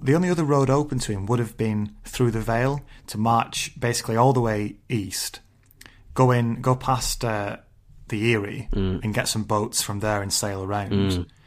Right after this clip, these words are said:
Speaker 1: But, um, Lysa Arryn isn't even going to allow him to do that. She's not replying to any of the sort of,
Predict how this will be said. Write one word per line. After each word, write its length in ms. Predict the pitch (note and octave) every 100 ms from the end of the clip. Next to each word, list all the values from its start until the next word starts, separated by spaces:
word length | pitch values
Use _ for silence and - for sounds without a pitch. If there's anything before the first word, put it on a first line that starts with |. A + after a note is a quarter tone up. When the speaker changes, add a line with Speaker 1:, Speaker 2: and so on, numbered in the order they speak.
| - - - -
Speaker 1:
But, 460 | A#2+ A#2 - - -
um, 400 | A#2+ A2+ A2 - - - - - - -
Lysa 760 | A#2 B2+ C3+ - A2+ G#2 - - _ _
Arryn 500 | - A2 G#2 G2+ G#2 - _ -
isn't 240 | C3+ C3
even 280 | B2+ A#2 A2+
going 200 | A2 A2
to 120 | G#2+
allow 200 | A2+ A2
him 160 | A2 G#2+
to 100 | A2
do 180 | G#2+ A#2
that. 240 | A#2+ C3+ -
She's 200 | A#2+ A#2
not 140 | B2
replying 320 | A#2 - G#2+
to 160 | G#2 G#2+
any 240 | A2 A2
of 160 | G2+ G2
the 100 | G#2
sort 180 | - F#2+
of, 240 | F#2+ F#2